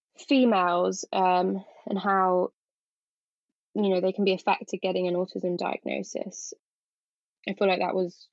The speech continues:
quite an important thing to talk about. Because it really is the case. I mean, I mean, I know, you know, research into autistic females is getting better, but I feel like there's still a long way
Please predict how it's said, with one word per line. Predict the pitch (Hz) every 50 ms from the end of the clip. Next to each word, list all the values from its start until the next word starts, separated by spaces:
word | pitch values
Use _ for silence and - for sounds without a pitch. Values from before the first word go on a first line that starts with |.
| _
quite | - - -
an | - 180
important | 175 - 180 180 - - -
thing | - 190 185 185
to | 180 - - 196
talk | 190 - -
about. | 190 175 170 170 - - - _ _ _ _ _ _ _ _ _ _ _ _ _ - -
Because | - - - 190 185 180 175 185 - - _ -
it | 190 190
really | 214 208 208 208 202
is | 190 -
the | -
case. | - - 220 208 185 175 - _
I | - 180 175
mean, | 175 180 196 190 185 185 185 - -
I | 196
mean, | 202 202 196
I |
know, | 196 202 214 208 202 202 196 - _ _ _ _ _ _ _ _ _ _ _ _
you | - 196 190 180
know, | 175 170
research | 202 208 208 196 - - 180 170 170 - - - - - - - - -
into | 208 190 185 175 -
autistic | 185 175 185 180 - - - - -
females | 196 190 185 180 175
is | 185 175 -
getting | 185 185 180 185
better, | 180 202 202 180 170
but | 175 185 -
I | - 180
feel | - - 185 175
like | 170 -
there's | - 185 -
still | - - 185 175
a | 175 175
long | 180 175 175
way | 175 170 170